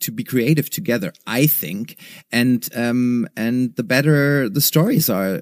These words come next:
um, that you're telling. And, and, you know, I think when I, when I studied, um, there were, uh, very, very few P O Cs, like, amongst the directors and writers and, and producers.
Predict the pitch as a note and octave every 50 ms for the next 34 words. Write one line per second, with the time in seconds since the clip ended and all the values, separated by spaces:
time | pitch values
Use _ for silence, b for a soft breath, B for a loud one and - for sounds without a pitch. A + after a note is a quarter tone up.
0 | - - G#2 G#2 G2 G2+ G#2 G#2+ G#2 G#2 - - A2 F#2+ - - G#2+ F2+ F2+ G2
1 | F#2+ D#2 E2+ G#2 G#2 F#2 - - A2+ A#2 A2 - - - - - - F2 F2 F2
2 | D3 C#3 C3+ C3 A2+ - - - B B B B B B B _ _ _ _ _
3 | _ _ _ C3 C#3+ E3+ F3+ - - F3 E3+ E3+ E3 D3 D3 C#3+ C#3+ D3 E3+ E3+
4 | E3 - - A#2+ C#3 C3+ C3 C3 C#3 C#3+ - - - - C3 C3 B2+ B2 A#2 A#2
5 | A#2+ - - - _ - A2 A2 G#2+ G#2+ G#2+ G2+ G2+ G#2 G#2 G2+ - _ _ _
6 | _ _ _ _ _ _ _ _ - - - - A2 A#2 G#2+ A2 G#2+ A2 A2 G#2+
7 | G#2+ G#2 G#2 G#2 G2 G2+ - - _ _ _ - A2+ G#2+ G2+ G2+ G2+ G2 F#2+ G2+
8 | - - - - _ _ _ _ _ _ _ _ _ _ _ _ B B B B
9 | B B B - - A2 - B2 A2 F2+ E2+ D2+ C2+ - G2+ F2 D2 B1+ - -
10 | - - - A2 G#2 - - - - D#3+ D#3 D#3 - - G#3 F3 E3 - - F3
11 | F#3 - D#3+ - E3+ G3 E3+ D3+ D#3+ - - - A2 G#2 G2 G#2 G#2+ G#2+ G2 G2+
12 | - - - A2 - - G#2+ G#2+ G#2 G2+ F#2+ G#2 G2 G#2 - - A2 G2+ G#2 G#2+
13 | - - G#2 G2+ G2+ - B2+ G#2+ G#2+ A2+ A2+ - - A#2 A2+ -